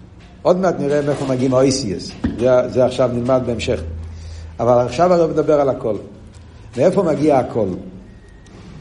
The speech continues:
איי סי אס יש להם שורש בנפש, עוד מעט נראה שורש איי סי אס, עצם הנפש, עוד עניין. אבל הכל, מאיפה זה מגיע? אז הוא אומר שהכל זה הבל הלב.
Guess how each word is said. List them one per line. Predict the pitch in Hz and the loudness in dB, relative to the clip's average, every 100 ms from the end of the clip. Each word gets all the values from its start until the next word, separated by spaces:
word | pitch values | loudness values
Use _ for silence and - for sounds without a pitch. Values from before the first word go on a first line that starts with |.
| - - - - | -20 -20 -18 0
איי | 208 208 | 0 2
סי | 214 | 0
אס | 185 | 0
יש | 185 - | 0 -2
להם | 135 | -2
שורש | 147 139 131 | 0 0 0
בנפש, | 127 143 202 156 143 | 0 0 0 -2 -4
עוד | 151 165 | -4 -2
מעט | 165 156 | -2 -4
נראה | 160 156 135 | -4 -4 -4
שורש | 160 156 143 | -4 -4 -2
איי | 151 151 | -2 -4
סי | 151 135 | -2 -4
אס, | 120 - - - - - | -4 -10 -18 -18 -8 -2
עצם | 143 143 | -2 0
הנפש, | 135 175 151 135 - - - - - - | 0 2 0 -2 -6 -14 -20 -20 -12 -2
עוד | 151 | 0
עניין. | 127 104 - - - - - 117 | 0 -6 -10 -16 -18 -20 -6 0
אבל | 117 120 | 2 2
הכל, | 120 117 226 180 135 139 147 - - - 131 | 0 2 4 4 2 -2 -8 -12 -20 -12 -4
מאיפה | 139 131 | -2 -2
זה | 123 | -4
מגיע? | 117 110 101 - - - - - - - - - - - | -4 -6 -8 -10 -18 -20 -20 -20 -20 -20 -20 -20 -12 -4
אז | 110 | -2
הוא | 123 | 0
אומר | 151 151 | 2 2
שהכל | 139 123 123 170 190 | 2 0 0 2 2
זה | 180 143 120 | 2 0 0
הבל | 135 127 | 0 2
הלב. | 117 104 101 | 0 0 -4